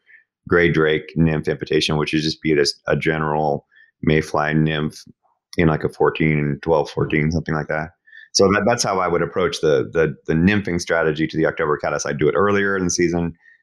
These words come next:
than the adult, and I would dedicate myself to the bottom. And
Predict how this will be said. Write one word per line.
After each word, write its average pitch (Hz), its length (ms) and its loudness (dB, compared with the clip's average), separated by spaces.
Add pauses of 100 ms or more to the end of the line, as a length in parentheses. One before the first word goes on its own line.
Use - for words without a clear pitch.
(140)
than 78 160 0
the 76 80 2
adult, 82 480 2
and 78 160 0
I 76 60 -2
would 73 200 -2
dedicate 87 420 0
myself 73 380 -4
to 78 80 -4
the 69 80 -6
bottom. 73 440 0 (880)
And 65 380 0